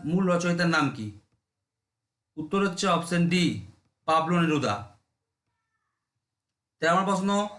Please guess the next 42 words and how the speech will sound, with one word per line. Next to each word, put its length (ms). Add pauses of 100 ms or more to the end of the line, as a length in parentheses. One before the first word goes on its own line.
(460)
ডাকঘর 460
নাটকের 320
প্রথম 260
প্রকাশ। 240 (160)
আমাদের 280 (100)
যে 80 (200)
বাংলা 240
all 140
in 140
one 160
বই, 120 (640)
তার 140 (200)
ফার্স্টেই 480
লেখা 220
আছে 100 (100)
ডাকঘর 320 (100)
উনিশশো 340
বারো 200 (540)
নাটকের 500
ইংরেজি 220
অনুবাদ 260
কে 160
করেন? 200 (400)
তো 60 (100)
ডাকঘর 300
উনিশশো 260
বারো 180
মানে 160
কি? 120
উনিশশো 280
বারো 180
প্রকাশকাল, 380 (580)
প্রথম 300
একদম 220
সেট 200
থেকেই 240
এটা 200
এসছে। 260 (640)
উত্তর 260
হচ্ছে 220
অপশন 260 (120)
সি, 120